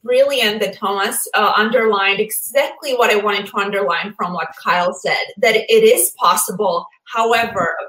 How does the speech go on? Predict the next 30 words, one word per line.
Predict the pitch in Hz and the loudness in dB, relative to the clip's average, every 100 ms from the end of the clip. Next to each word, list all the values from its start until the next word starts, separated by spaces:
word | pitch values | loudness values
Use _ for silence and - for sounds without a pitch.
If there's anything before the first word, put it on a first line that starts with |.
| - | -2
big | 262 247 | -2 0
however | 285 233 196 196 180 156 196 | -4 0 0 0 -2 -2 -2
is | 214 | -6
to | - _ - 247 | -10 _ -6 0
put | 240 | 2
in | 240 | 2
a | 202 | 2
lot | 190 190 | 2 0
of | 196 185 | 0 -4
work. | 190 185 - 220 | -2 -2 -2 -2
And | 208 | -2
I | |
actually | 208 - 262 | -2 -4 -2
wanted | 240 226 226 233 | 0 0 -2 -4
to, | 226 214 208 - - - | 2 2 2 -4 -18 -4
uh, | 214 202 - | 0 0 0
offer | - - 214 - | -2 0 -2 0
Emily | 233 302 262 220 202 196 | -2 -4 -6 -4 -4 -2
as | 214 214 | -2 -2
an | 196 | -4
example | 185 208 226 233 196 180 | -4 -2 -2 0 0 0
because | 202 147 - | -2 -2 -2
she | 226 | -2
was | 226 - | -4 -2
here | 233 202 185 190 | -2 0 0 -2
talking | 226 214 208 202 - | -2 -2 -6 -10 -4
to | 208 185 190 | -2 -2 -4
some | 202 185 | -6 -4
of | 185 185 | -2 -2
our | 170 | -2